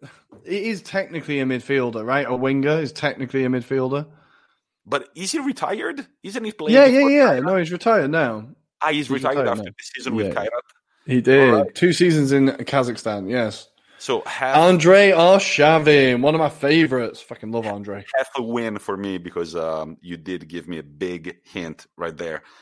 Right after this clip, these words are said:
Speaker 2: But, um, um, so why did you pick Arshavin?
Speaker 1: Because he's one of my favorite Arsenal players. I just loved him. I thought he was so good. He was, like,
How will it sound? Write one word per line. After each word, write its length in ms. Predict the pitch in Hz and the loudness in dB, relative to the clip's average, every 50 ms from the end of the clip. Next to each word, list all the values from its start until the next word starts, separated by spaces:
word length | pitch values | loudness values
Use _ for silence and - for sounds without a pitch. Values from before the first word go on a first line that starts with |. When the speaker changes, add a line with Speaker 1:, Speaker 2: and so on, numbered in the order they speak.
| _ _ _ | _ _ _
Speaker 2:
But, 280 | 90 87 110 117 117 120 | -10 -6 -6 -4 -2 -2
um, 180 | 123 123 123 | -2 -2 -2
um, 380 | 123 120 120 120 117 113 110 107 - _ _ - | -4 -4 -4 -4 -4 -6 -6 -10 -14 _ _ -14
so 440 | - - - 165 139 117 107 - _ _ _ _ _ | -10 -4 -2 -2 -2 -2 -4 -8 _ _ _ _ _
why 280 | - 120 104 127 147 170 | -18 -10 -6 -6 -6 -6
did 120 | 160 175 160 | -6 -10 -12
you 60 | - | -12
pick 160 | - 180 170 | -12 -10 -8
Arshavin? 500 | - 151 180 185 - - 98 175 82 80 - _ _ _ _ _ _ _ _ _ _ _ _ _ _ _ _ _ _ _ _ _ _ _ - | -6 -6 -6 -6 -8 -10 -10 -10 -12 -14 -16 _ _ _ _ _ _ _ _ _ _ _ _ _ _ _ _ _ _ _ _ _ _ _ -6
Speaker 1:
Because 220 | 147 151 143 160 | -4 -2 0 0
he's 120 | 165 160 156 | 2 2 2
one 120 | 170 165 | 2 4
of 40 | 156 | 2
my 60 | 147 | 2
favorite 340 | 147 - 143 143 127 131 127 | 4 4 4 4 4 4 4
Arsenal 320 | 135 139 131 - 147 131 | 4 4 4 0 -2 -2
players. 300 | 131 139 131 131 131 127 | 0 2 2 2 2 0
I 60 | 139 131 | 0 -2
just 200 | 127 131 - - | -4 -4 -6 -4
loved 200 | 120 120 113 117 | -4 -4 -2 -2
him. 300 | 127 123 123 120 139 - | -2 -2 -2 -4 -6 -4
I 120 | - 127 123 | -4 -4 -2
thought 260 | - 139 139 139 127 | 0 0 0 2 2
he 60 | 135 | 2
was 360 | 135 135 127 117 - - - - | 2 2 0 0 -4 -8 -2 2
so 180 | 160 151 143 | 2 2 4
good. 320 | 135 143 135 123 120 117 120 | 4 4 4 4 2 2 0
He 160 | 123 143 139 | 0 2 2
was, 180 | 139 139 120 | 2 2 2
like, 260 | 139 135 131 131 120 | 2 2 2 2 -2